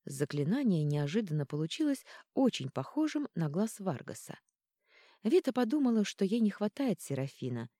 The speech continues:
и как напарника, и как друга, и покосилась на шедшего рядом Яка. На сердце стало тепло и просто. Вот он, ее мужчина, ее суженый и будущий супруг. Как ни жалко ей было Варгаса,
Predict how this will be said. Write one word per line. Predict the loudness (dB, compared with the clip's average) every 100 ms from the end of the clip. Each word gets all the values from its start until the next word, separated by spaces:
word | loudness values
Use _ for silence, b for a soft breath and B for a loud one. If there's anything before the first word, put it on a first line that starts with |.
| _ -2
и | 2
как | 2 0
напарника, | -4 -2 0 0 0 0
и |
как | -2 -4 -4
друга, | -6 -6 -8 -10 _ _ _ -6
и |
покосилась | -6 -4 -8 -4 0 0 0
на | -4
шедшего | -4 -4 -4 -4 -4
рядом | -4 -4 -6
Яка. | -8 -8 -16 -18 -20 _ _ _ _ _ B B B B
На | 2 2
сердце | 2 0 0 -2
стало | 0 2 2
тепло | 2 -2 2 2
и |
просто. | 2 -4 -8 -10 -14 -16 _ _ _ -10
Вот | -4 0 0 0
он, | -4
ее | -2 0 0
мужчина, | -2 -6 -6 -4 -6 -10 B B B
ее | 4 4 4
суженый | 0 0 0 0 -2
и | -2 -4
будущий | -4 -4 -6 -8
супруг. | -8 -10 -10 -14 -16 -20 _ _ _ B B B
Как | 0 2
ни | 0
жалко | 2 2 2 0
ей | 0
было | 0 2 2
Варгаса, | 2 0 -2 -6 -6 -8